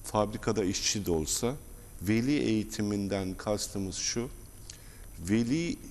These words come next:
yani ebeveynin öğrenciyle ilişkisi çok önemli. Ee, burada baskıcı, e, tutumlar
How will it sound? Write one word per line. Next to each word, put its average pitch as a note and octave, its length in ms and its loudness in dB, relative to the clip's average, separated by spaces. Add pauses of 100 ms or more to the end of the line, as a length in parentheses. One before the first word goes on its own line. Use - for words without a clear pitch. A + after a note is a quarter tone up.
(100)
yani G2+ 400 4
ebeveynin B2+ 760 4
öğrenciyle A2+ 760 4
ilişkisi F#2+ 800 2 (460)
çok - 300 2
önemli. C#2+ 400 0 (800)
Ee, F#2 240 2 (280)
burada G#2 440 2 (1300)
baskıcı, F#2+ 680 0 (680)
e, F2 300 2 (120)
tutumlar G2 560 0